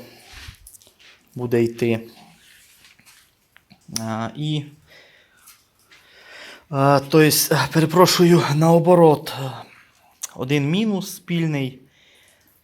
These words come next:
ось, і, а, всі плюси. Ось так буде. Поворотник лівий, поворотник правий, а, габарити і стопка. І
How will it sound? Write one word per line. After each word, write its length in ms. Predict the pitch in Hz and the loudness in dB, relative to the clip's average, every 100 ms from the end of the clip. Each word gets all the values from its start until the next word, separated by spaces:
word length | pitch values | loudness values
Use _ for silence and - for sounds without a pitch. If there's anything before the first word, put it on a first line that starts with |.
| _ | _
ось, 420 | 127 117 107 - _ | -6 -6 -6 -14 _
і, 340 | 170 175 170 170 - | -8 -6 -8 -10 -14
а, 300 | 123 120 117 | -8 -4 -4
всі 440 | 113 - 139 131 | -6 -8 -4 -4
плюси. 560 | - 117 110 - 104 92 - _ _ _ _ _ _ _ _ _ _ _ _ _ _ _ _ - - _ _ _ _ _ _ _ | -4 -6 -6 -6 -8 -10 -20 _ _ _ _ _ _ _ _ _ _ _ _ _ _ _ _ -20 -20 _ _ _ _ _ _ _
Ось 300 | - 110 - | -12 -10 -8
так 280 | - 120 117 | -8 -8 -10
буде. 280 | 117 120 123 | -14 -12 -14
Поворотник 680 | - 123 123 123 120 117 120 | -6 0 4 4 2 -8 -6
лівий, 520 | 120 117 113 143 165 | -4 -4 0 0 -2
поворотник 720 | 165 120 120 120 - 117 - | -2 0 0 -2 -6 -16 -10
правий, 760 | 120 120 117 120 165 202 202 - _ _ _ _ _ _ - | -4 -2 -2 0 -2 -2 -8 -18 _ _ _ _ _ _ -14
а, 200 | 117 117 | -10 -4
габарити 1080 | 123 117 120 113 120 123 123 165 170 - - | -2 2 2 2 -2 -4 -4 -4 -4 -12 -8
і 260 | 147 156 | -6 -6
стопка. 600 | - - 113 113 - - - _ | -8 -10 -8 -8 -12 -20 -20 _
І 200 | 143 151 | -8 -8